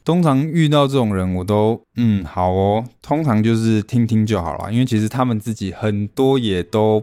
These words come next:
不知道元宇宙是什么，或者其实他们讲的元宇宙可能分别都差异非常大。所以其实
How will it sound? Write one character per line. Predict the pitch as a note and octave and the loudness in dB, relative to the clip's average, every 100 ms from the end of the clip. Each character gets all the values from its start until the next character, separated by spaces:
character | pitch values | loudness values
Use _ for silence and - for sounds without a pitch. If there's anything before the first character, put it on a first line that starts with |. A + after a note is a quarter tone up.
| - | -2
不 | B2+ | -4
知 | A#2 A#2+ | -4 0
道 | A#2+ G#2+ | 0 2
元 | G2+ A2 | 0 0
宇 | G2 | 0
宙 | A2+ G2+ F#2 | -2 -2 -4
是 | - G#2+ | -6 -8
什 | - | -10
么， | A#1+ - - _ | -16 -20 -20 _
或 | - C#3 | -2 -2
者 | G#2+ | -2
其 | - | -2
实 | A2+ | -4
他 | A#2 B2+ | -2 -2
们 | A2+ - | -2 -2
讲 | G#2+ F#2 | -4 -2
的 | F#2 G2+ | -2 0
元 | G2+ A2 | 2 2
宇 | A#2 F#2 | 0 0
宙 | A2+ | -2
可 | G2+ F#2 | -2 -2
能 | F#2 F#2+ G#2 | -2 -4 -6
分 | - C#3+ D3 D#3 | -6 -2 -2 -2
别 | G#2+ G2 G2 | -2 -2 0
都 | A2+ A2+ A#2+ - | 0 0 -2 -10
差 | - G#2+ | -4 -2
异 | A2+ G#2 | 0 0
非 | G#2 | 0
常 | F#2 F#2 | -2 -6
大。 | G2+ D#2+ - _ _ _ _ _ | -8 -10 -12 _ _ _ _ _
所 | - G#3+ | -4 0
以 | A#3 | 0
其 | - A#2 B2+ | -2 -4 -4
实 | F3 - F#2+ | -4 -6 -6